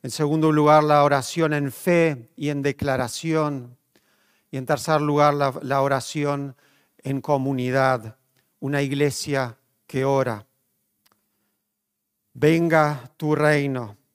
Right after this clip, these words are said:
dice allí. Y en la versión paralela dice, continúa, hay una parte más que se agregó posteriormente en las traducciones. "Hágase tu voluntad en la tierra como en el cielo".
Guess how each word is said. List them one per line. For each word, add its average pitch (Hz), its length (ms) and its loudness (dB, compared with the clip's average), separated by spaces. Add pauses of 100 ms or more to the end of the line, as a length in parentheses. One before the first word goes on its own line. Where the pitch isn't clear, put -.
(280)
dice 139 320 -6
allí. 127 460 -4 (800)
Y - 140 -8
en 139 100 -4
la 139 160 2
versión 143 420 0
paralela 147 720 2
dice, - 520 -10
continúa, 151 920 -2 (360)
hay 131 160 -4
una 147 180 0
parte 151 380 2
más 151 360 -2
que 147 120 -8
se 160 140 -4
agregó 143 580 0
posteriormente 147 800 -2
en 135 100 -4
las 131 280 -8
traducciones. 139 840 -4 (320)
"Hágase 170 540 2
tu 180 140 -2
voluntad 160 800 0 (400)
en 139 160 -4
la 139 140 0
tierra 147 720 -2
como 139 280 -4
en 135 80 -6
el 135 140 -6
cielo". 127 580 -6